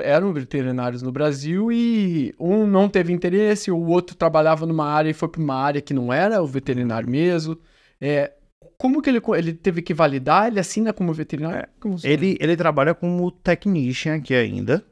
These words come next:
Speaker 1: Uhum.
Speaker 2: Ele veio como, ele trabalha como veterinary technician num hospital aqui de Kelowna, num hospital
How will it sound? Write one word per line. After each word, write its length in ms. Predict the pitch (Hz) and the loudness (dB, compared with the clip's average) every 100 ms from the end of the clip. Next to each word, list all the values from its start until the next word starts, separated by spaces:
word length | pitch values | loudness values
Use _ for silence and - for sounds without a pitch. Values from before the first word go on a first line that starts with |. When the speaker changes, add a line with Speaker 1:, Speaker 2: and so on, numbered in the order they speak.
| _ 131 | _ -12
Speaker 1:
Uhum. 260 | 117 117 | -6 -4
Speaker 2:
Ele 160 | 120 117 | -2 0
veio 260 | 123 127 | 2 2
como, 720 | 131 131 131 127 127 117 113 _ | 0 -2 0 0 -2 -4 -6 _
ele 100 | 120 | -12
trabalha 300 | 120 120 120 | -6 -2 -2
como 180 | 120 120 | 0 -2
veterinary 540 | 117 - 117 120 120 | -2 0 0 0 0
technician 640 | 120 123 117 104 110 - 143 | -2 -4 -4 -2 -2 -2 -2
num 420 | 151 123 113 107 | 0 -2 -2 -2
hospital 460 | 107 - 104 110 107 | -4 -6 -4 0 0
aqui 160 | - | -4
de 100 | 98 | -8
Kelowna, 380 | - 104 104 123 | -4 -2 0 0
num 80 | 113 | 0
hospital 380 | 104 110 104 | -4 -2 -4